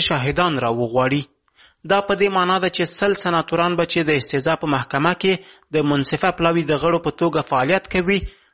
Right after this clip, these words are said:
د ټرمپ د محکومېدو یا براعت په اړه له رایې اچونې مخکې نور شواهد وارزوي.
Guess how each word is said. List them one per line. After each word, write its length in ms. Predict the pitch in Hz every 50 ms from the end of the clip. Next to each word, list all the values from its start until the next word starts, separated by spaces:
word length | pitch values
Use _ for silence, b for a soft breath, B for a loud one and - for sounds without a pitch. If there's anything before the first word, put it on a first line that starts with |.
| B _ -
د 160 | 160 170 170 -
ټرمپ 280 | - 190 196 202 180
د 120 | 180 185 180
محکومېدو 520 | 170 143 - - 175 165 165 165 165 180 180 180
یا 80 | 180 170
براعت 420 | 151 156 151 147 147 151 170 - - -
په 60 | 175 160 160
اړه 160 | 170 175 175 170
له 60 | 165 151 151
رایې 220 | 143 143 143 139 131 127
اچونې 400 | - - 143 139 165 165 160 156 165 190
مخکې 320 | 180 - - - - 185 180 160 156 160
نور 160 | 170 175 175 - -
شواهد 440 | - 151 147 151 147 135 - - 139
وارزوي. 680 | 127 120 117 113 117 120 113 123 131 127 131 143 143